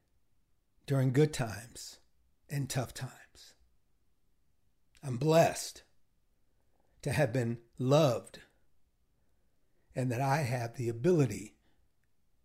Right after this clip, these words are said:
to spread love. I may have more to say in the future about the lady that was my mother.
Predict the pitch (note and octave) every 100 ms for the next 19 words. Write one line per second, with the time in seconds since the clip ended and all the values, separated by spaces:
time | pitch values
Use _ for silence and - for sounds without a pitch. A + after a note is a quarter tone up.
0 | _ _ _ - D#3+ - - E3 D3 -
1 | A#2 - - - - - - - _ _
2 | D#3 F3 F3+ F3+ F3 C#3+ C#3 C#3+ C#3+ A2+
3 | - F#2 F2 F2 - B2+ G#2 - F2 E2+
4 | F2+ F2 - - F2 F#2 F2 F2 E2+ F2
5 | - E2+ F2 E2 B2